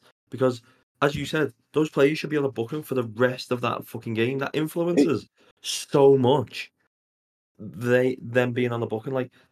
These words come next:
Speaker 1: they won't go into tackles, they won't stop transitions. They've got a free license to go and just stop a transition because they're not on a booking. And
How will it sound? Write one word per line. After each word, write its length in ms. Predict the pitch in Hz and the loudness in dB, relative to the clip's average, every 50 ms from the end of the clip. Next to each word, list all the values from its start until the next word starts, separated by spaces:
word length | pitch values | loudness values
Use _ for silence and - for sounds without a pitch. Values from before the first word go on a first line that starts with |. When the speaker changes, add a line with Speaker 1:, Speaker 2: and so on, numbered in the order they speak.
| _ | _
Speaker 1:
they 160 | - 143 143 143 | 2 2 2 4
won't 180 | 143 147 143 139 | 2 -2 -2 0
go 140 | 139 135 | 0 2
into 160 | 139 135 131 123 | 2 0 -2 -4
tackles, 320 | - 127 117 117 113 110 | -6 -6 -4 -4 -4 -2
they 80 | - 131 | -2 -2
won't 180 | 135 143 139 | -2 -2 -4
stop 200 | - - 135 139 | -2 -2 -2 -2
transitions. 720 | - 135 127 117 120 117 117 - 135 127 120 110 98 95 - _ _ _ _ _ _ _ _ | -2 -4 -2 -2 -2 -4 -4 -6 -6 -6 -6 -6 -6 -8 -12 _ _ _ _ _ _ _ _
They've 280 | - 147 151 156 156 - | 4 4 4 4 4 0
got 180 | - 156 - - | 0 0 2 0
a 60 | 127 | 0
free 300 | 117 - - - 143 143 | -2 -4 -2 0 2 2
license 600 | 135 123 117 123 123 - - 143 135 113 - - | 4 2 2 0 -2 -6 -6 -6 -6 -6 -8 -14
to 140 | _ - - | _ -12 -6
go 200 | 117 117 113 107 | -2 -2 -2 -2
and 80 | 110 107 | -2 -4
just 300 | 113 113 110 - _ _ _ _ _ _ | -4 -6 -6 -8 _ _ _ _ _ _
stop 360 | - - - - 131 117 - | -16 -6 -2 -2 -2 0 -2
a 40 | 117 | -6
transition 520 | 113 - 120 120 117 110 107 104 - 131 | -6 -4 -4 -4 -4 -4 -4 -4 -6 -8
because 300 | 127 131 117 - 127 123 | -10 -10 -6 -4 -2 0
they're 100 | 123 143 | 2 2
not 160 | 139 135 131 135 | 2 4 4 4
on 120 | 131 127 | 4 2
a 40 | 120 | 2
booking. 340 | 110 113 113 - - - - _ _ _ _ _ _ _ _ - - | 2 0 -2 -2 -6 -14 -16 _ _ _ _ _ _ _ _ -8 -6
And 120 | 131 - | -6 -6